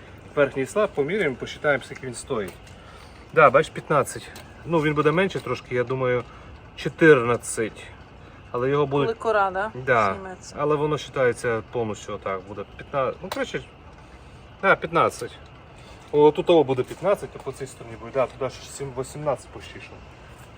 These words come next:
Speaker 2: Красиво
Speaker 1: Тут
Speaker 2: так.
Speaker 1: п'ятнадцять в середньому. О, тут є п'ятнадцять. Да, то п'ятнадцятка буде. Тут два інчі.
Speaker 2: Довжина
Speaker 1: Це
Speaker 2: слаба.
Speaker 1: сім футів,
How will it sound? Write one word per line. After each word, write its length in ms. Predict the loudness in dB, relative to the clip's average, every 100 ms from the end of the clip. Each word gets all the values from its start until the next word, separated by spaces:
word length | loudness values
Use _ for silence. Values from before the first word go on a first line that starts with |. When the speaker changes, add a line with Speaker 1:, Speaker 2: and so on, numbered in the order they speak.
| -20 -20 -20 -20 -20 -20 -18 -18 -18 -20 -20 -20 -20
Speaker 2:
Красиво 420 | -18 -18 -14 -10
Speaker 1:
Тут 100 | -8
Speaker 2:
так. 60 | -6
Speaker 1:
п'ятнадцять 420 | 2 2 2 -2
в 20 |
середньому. 400 | -4 -2 -4 -8 -12 -18 -20 -20 -20 -20 -20 -20 -20 -20 -20 -20 -20 -20 -10
О, 200 | -2 -2
тут 200 | 0 -2
є 160 | -2 -6
п'ятнадцять. 720 | -6 -2 -2 -2 -4 -14 -14 -4
Да, 220 | 0 2
то 240 | 0 -4 -6 -12 -14 -14
п'ятнадцятка 560 | -6 0 0 -2 -6 -4
буде. 220 | 0 -2 -4 -14 -20 -20 -20 -20 -20 -20 -20 -20 -10 -2
Тут 120 | 2
два 200 | 8 8
інчі. 380 | 8 4 2 -2 -4 -12 -20 -20 -20 -20 -20 -4 -4 -4 -8 -6 -6 -6 -12 -18 -18 -20 -20 -20 -20 -18 -18 -16 -18 -18 -18 -18 -18 -20 -20 -20 -20 -20 -20 -16
Speaker 2:
Довжина 440 | -12 -12 -8 -8 -8
Speaker 1:
Це 100 | -4
Speaker 2:
слаба. 240 | 0 0
Speaker 1:
сім 280 | -2 -2 -4 -2
футів, 280 | -4 -4